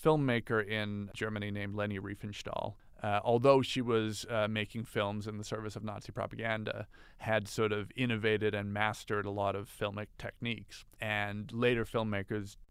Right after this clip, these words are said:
despite the problematic nature of what she was, uh, filming, um, were heavily influenced by that, even down to the first Star Wars movie. At the end, after they, uh, destroy the Death Star, there's that parade where they all get the medals.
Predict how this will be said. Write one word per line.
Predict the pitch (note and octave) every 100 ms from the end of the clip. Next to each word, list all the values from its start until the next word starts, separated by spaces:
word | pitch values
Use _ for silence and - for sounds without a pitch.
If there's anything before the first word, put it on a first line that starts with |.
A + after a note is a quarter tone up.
| B2
despite | A2+ A2 B2+ A2+ G#2
the |
problematic | A2 - A#2 G#2+ G#2+ G#2 -
nature | A2 G#2+ -
of | G#2
what | G2+ G2
she | -
was, | G#2 G2+ A2
uh, | G2+
filming, | - F#3 B2 G#2+ B2 - - - -
um, | G#2+ G#2 G#2 G#2+
were | A2 A2+
heavily | G#2 G#2+ G#2+ G#2+
influenced | G#2+ G#2+ G#2+ F#2
by | -
that, | G#2+ G#2
even | A#2 A#2+ B2
down | A#2 A2 A2
to | - A2 G#2+ G#2+ G#2 - - -
the | G#2 G#2 G2+ G2+
first | - G#2+ - -
Star | - G#2+
Wars | G#2+ A2 A2
movie. | A2+ G#2 A2 G#2+ - - -
At | G#2+
the | A2
end, | A2 G#2 G#2+
after | A2+ G#2+
they, | G#2 G#2+
uh, | G#2 G#2
destroy | A#2 - B2
the | G#2+
Death | G#2+ A2
Star, | - A2 G#2+ A2 - - -
there's | G#2+ G2+
that | G#2+ -
parade | A2+ G2+ G2+
where | G#2
they | G#2
all | G2+ A2
get | G#2
the |
medals. | G#2 A2 G#2+ G#2+